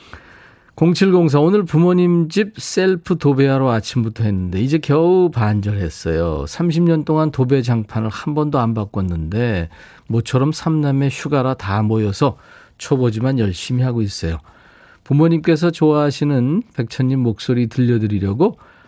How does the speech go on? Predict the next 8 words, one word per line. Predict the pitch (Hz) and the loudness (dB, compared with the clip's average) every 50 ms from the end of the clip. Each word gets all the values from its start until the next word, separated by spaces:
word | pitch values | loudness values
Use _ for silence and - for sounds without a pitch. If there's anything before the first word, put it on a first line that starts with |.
| _ - | _ -4
라디오 | - 104 104 104 113 110 101 | -2 -2 0 0 0 0 0
켜고 | 92 - - - 104 98 123 165 226 254 | -2 -6 -6 -6 -4 0 2 0 0 0
점심 | - - 127 120 117 107 - 139 156 147 | -2 -2 0 0 0 0 0 -2 -4 -4
기다리고 | - 123 110 117 104 101 95 104 | -4 -2 -2 0 0 0 -2 -2
있습니다." | 104 98 - - - 95 82 80 76 76 85 87 82 76 73 73 71 73 - - _ - | -2 -4 -4 -6 -6 -6 -4 -4 -6 -6 -8 -8 -6 -8 -8 -10 -12 -14 -18 -20 _ -4
오, | - 120 147 151 160 165 165 160 147 139 123 | 0 2 4 4 4 4 4 4 4 2 2
삼남매가요. | 107 - 143 147 156 151 147 143 139 127 117 110 107 101 95 95 92 87 90 98 104 104 98 92 87 - _ _ _ _ - - - - - - - - - - - _ _ | 0 -2 -2 -2 0 0 0 0 0 0 0 0 0 0 -2 -2 -2 -2 -2 -2 -2 -4 -4 -6 -8 -10 _ _ _ _ -20 -20 -20 -20 -20 -20 -20 -20 -20 -20 -20 _ _
다 | - - - 87 90 92 92 | -12 -4 0 0 2 2 0